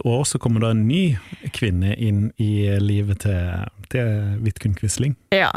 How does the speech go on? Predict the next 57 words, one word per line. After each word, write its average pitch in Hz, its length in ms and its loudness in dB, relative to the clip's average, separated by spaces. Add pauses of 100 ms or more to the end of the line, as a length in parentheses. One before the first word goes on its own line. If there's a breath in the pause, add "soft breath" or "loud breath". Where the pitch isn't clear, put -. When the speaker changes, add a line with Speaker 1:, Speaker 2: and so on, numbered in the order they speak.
(180)
Speaker 2:
og 190 160 0
da 202 240 2
begynner 185 260 2
det 92 140 0
jo - 60 2
litt 185 260 -2
å 180 100 -2
dra 170 240 -2
seg - 200 -4
til. 175 200 0
Eller, 185 380 2 (120)
dette 220 200 -2
er 220 100 4
jo 202 140 2
en 190 60 2
veldig 185 300 0
tidlig 180 520 0
fase 180 340 -2
av 180 60 0
livet 170 180 0
hans. 208 160 2
Dette 208 220 -2
er 196 100 0
jo 202 60 0
lenge 190 340 2
før 185 220 -2
han 175 180 2
ble 175 180 0
den 165 340 0
nazisten 185 580 2
vi 175 100 2
kjenner 170 240 0
han 170 160 0
som. 233 260 0
Men 214 280 2 (280)
det 214 140 2
viser 247 300 2
jo 415 240 2
noen 226 200 2
personlighetstrekk 220 840 0
som 240 160 2
er 202 160 2
liksom 220 240 4
litt 208 180 -2
spesielle, 202 560 0
da. 330 140 0 (420 loud breath)
For - 160 -2
det 202 140 2
han 214 180 2
gjorde 214 400 2
var, 190 260 0 (300)
de 196 160 2
reiste 196 340 -2
mye 180 280 2
fram 165 220 -4
og 160 60 -8
tilbake. - 440 -6